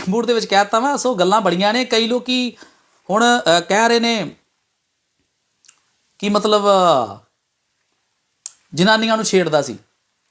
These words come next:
<laughs> ਬਾਬਾ ਦੀਪ ਸਿੰਘ ਦੀ ਇੰਨੀ ਕਿਰਪਾ ਹੈ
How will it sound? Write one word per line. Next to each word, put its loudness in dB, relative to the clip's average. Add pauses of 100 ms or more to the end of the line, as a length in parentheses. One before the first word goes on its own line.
(560)
<laughs> -10 (840)
ਬਾਬਾ 2
ਦੀਪ -4
ਸਿੰਘ -6
ਦੀ -4
ਇੰਨੀ -2
ਕਿਰਪਾ -2
ਹੈ 2